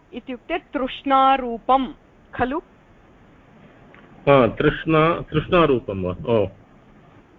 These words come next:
Speaker 1: कामशब्दस्य अर्थः अत्र कः?
Speaker 2: आ, तस्य, आ, यः कोऽपि रूपं, आ,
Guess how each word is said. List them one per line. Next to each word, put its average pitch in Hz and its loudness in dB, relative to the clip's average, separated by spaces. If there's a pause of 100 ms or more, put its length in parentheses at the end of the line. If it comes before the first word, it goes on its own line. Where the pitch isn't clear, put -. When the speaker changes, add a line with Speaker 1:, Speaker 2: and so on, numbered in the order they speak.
(180)
Speaker 1:
कामशब्दस्य 294 0
अर्थः 214 0 (300)
अत्र 349 -2
कः? 240 -2 (1120)
Speaker 2:
आ, 139 6 (300)
तस्य, - 0
आ, 160 2 (680)
यः 147 4
कोऽपि 175 2
रूपं, 165 2
आ, 135 2